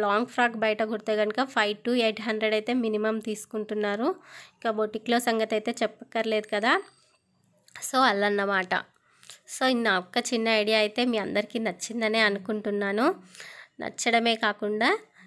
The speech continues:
ఇంప్లిమెంట్ చేయడానికి కూడా ట్రై చేయండి. So, నేను అక్కడక్కడైతే పిక్స్ యాడ్ చేశాను కదా, చూసే ఉంటారు.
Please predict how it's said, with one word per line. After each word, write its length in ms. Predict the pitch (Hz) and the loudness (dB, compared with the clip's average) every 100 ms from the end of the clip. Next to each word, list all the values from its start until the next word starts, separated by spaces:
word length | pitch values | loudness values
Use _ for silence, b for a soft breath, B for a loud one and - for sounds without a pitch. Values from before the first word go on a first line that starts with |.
| - | -8
ఇంప్లిమెంట్ 420 | 247 247 247 233 226 | 0 2 4 2 2
చేయడానికి 420 | 214 208 208 202 | 4 4 2 0
కూడా 140 | 208 262 311 | 0 2 4
ట్రై 160 | 381 277 | 4 4
చేయండి. 560 | 226 180 180 180 180 180 - - 185 b b b b b _ _ _ _ - | 0 0 0 -4 -6 -8 -10 -14 -20 b b b b b _ _ _ _ -20
So, 280 | - - 302 311 | -16 -2 2 4
నేను 140 | 254 220 | 4 2
అక్కడక్కడైతే 600 | 226 226 226 233 226 262 269 | 2 0 2 2 2 0 -2
పిక్స్ 240 | 220 - | -6 -2
యాడ్ 220 | 240 202 196 | 0 0 0
చేశాను 360 | 214 214 214 208 | -4 -2 -2 -2
కదా, 140 | 214 262 269 | -2 -2 -2
చూసే 300 | 208 202 220 214 | -4 -4 -2 -2
ఉంటారు. 400 | 208 202 208 262 | -4 -4 -2 0